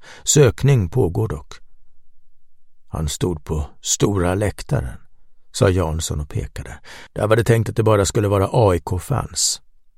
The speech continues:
Vi vet ännu inte om det är en A I K-are som är död eller om det är en hemmasupporter." Jansson drack girigt ur en vattenflaska och torkade svett ur pannan. Det var isande kallt,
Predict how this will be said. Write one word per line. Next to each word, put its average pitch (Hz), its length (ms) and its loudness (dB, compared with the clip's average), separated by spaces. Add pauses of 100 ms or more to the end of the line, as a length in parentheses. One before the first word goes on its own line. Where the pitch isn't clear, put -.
(220)
Vi - 120 -2
vet 104 240 4
ännu 107 200 4
inte 107 180 0
om 101 100 2
det 110 280 4
är 98 60 2
en 92 260 -2
A 98 240 6
I 82 60 2
K-are 98 460 -2
som 95 180 -2
är 85 60 -2
död 85 400 -2 (140)
eller 101 220 0
om 98 160 2
det 101 240 0
är 90 40 -2
en 90 80 0
hemmasupporter." 85 880 -4 (1080)
Jansson 107 580 4
drack 92 280 -2
girigt 104 720 -2
ur 85 160 -2
en 85 180 -4
vattenflaska - 880 -6 (240)
och - 300 -10
torkade 76 500 -4
svett - 420 -4
ur - 60 -10
pannan. - 460 -10 (1080)
Det - 100 0
var 101 100 6
isande 85 720 0
kallt, - 600 -10